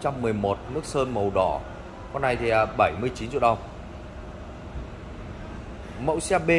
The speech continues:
D nhập khẩu nguyên con từ Trung Quốc, Đài Loan. Con này thì, à, giá tiền tám mươi lăm triệu đồng. Hyundai Getz đời hai nghìn lẻ chín, bản đủ, hai đèn trần, vô lăng gật gù. Nhập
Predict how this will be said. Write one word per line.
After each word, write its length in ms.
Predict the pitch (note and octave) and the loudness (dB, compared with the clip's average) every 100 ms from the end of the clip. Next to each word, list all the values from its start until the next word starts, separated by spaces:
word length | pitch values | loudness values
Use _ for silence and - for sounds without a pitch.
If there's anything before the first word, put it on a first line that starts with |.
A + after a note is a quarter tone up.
| E3 | 8
D 40 | E3 D#3+ C3 - - - - - - - - - - - - - - B2+ | 8 8 6 -4 -10 -12 -12 -12 -12 -12 -12 -12 -12 -12 -12 -12 -8 0
nhập 120 | C#3 | 0
khẩu 200 | - B2 | 4 4
nguyên 240 | F#2 B2 D3 | 4 0 0
con 180 | B2+ C#3+ | 4 4
từ 80 | A#2 G#2 | 2 -6
Trung 80 | C3+ | -4
Quốc, 200 | D3+ D#3+ | -2 2
Đài 140 | A#2+ G#2+ | 4 6
Loan. 220 | A#2 A#2+ - - - - | 4 4 -2 -10 -10 -2
Con 80 | |
này 180 | C#3 B2+ A#2 | 2 2 4
thì, 100 | A#2 | 4
à, 220 | A2 A2 | 4 4
giá 200 | G#2 A2 | 2 0
tiền 200 | D3+ C3+ - - - - - | 2 0 -2 -12 -12 -12 -6
tám 200 | - G#2 | 0 0
mươi 100 | D3 | 2
lăm 160 | D3+ C#3 | 0 0
triệu 100 | G#2+ | 2
đồng. 220 | A2 G#2 - - - - - - - - | 2 2 -2 -10 -10 -10 -10 -10 -10 -4
Hyundai 260 | F#3 F3 D3+ | 2 4 4
Getz 180 | E3+ G#3 - - - - | 4 0 -4 -12 -4 4
đời 160 | A#2+ | 4
hai 180 | A#2+ D#3 | 6 2
nghìn 200 | D3 B2+ | 2 0
lẻ 120 | G2+ F2+ | 0 -2
chín, 200 | - G#2+ - | -4 -4 0
bản 160 | A2 G2 | 2 2
đủ, 140 | G2+ E2+ D#2+ | 2 0 2
hai 120 | C#3+ | 2
đèn 160 | C3 G#2+ | 2 2
trần, 160 | A2 G#2+ - - | 4 4 2 2
vô 100 | B2+ | 6
lăng 200 | C3 B2 | 6 4
gật 100 | A#2 F#2+ | 2 2
gù. 180 | G2 F2+ - - - - - - - - - - - - - - - - | 2 2 -4 -10 -10 -12 -10 -10 -10 -10 -10 -10 -12 -10 -10 -8 -8 0
Nhập 200 | C3 | 2